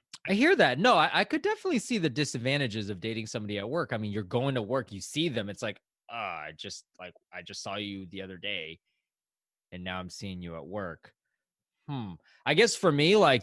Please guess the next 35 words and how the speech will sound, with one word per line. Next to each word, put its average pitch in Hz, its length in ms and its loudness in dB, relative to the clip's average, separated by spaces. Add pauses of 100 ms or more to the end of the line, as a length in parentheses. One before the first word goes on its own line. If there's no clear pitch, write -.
this, 147 320 4
this 151 220 -2
mostly 175 500 4
occurred 139 440 2
when 117 140 -2
I 113 120 2
was 107 240 0
working 110 480 -2
at 104 80 -2
a 101 80 0
restaurant, 104 580 -2 (140)
right? 95 260 -6 (400)
And 113 140 -4
so, 117 180 0
like, 107 260 2
I 110 120 0
guess 143 340 4 (460)
if 135 200 -6
you 127 140 4
worked, 131 400 4
if 120 160 -4
you 123 220 0
ever 156 340 0
worked 127 380 -2
at 110 80 0
a 104 80 -2
restaurant, 101 580 -4
it 104 140 -4
is, 101 280 -4
it 110 140 -4
is 104 180 -2
a 95 80 -4 (220)
different, 135 540 0 (680)
um, 98 460 2 (240)
dynamic. 107 600 2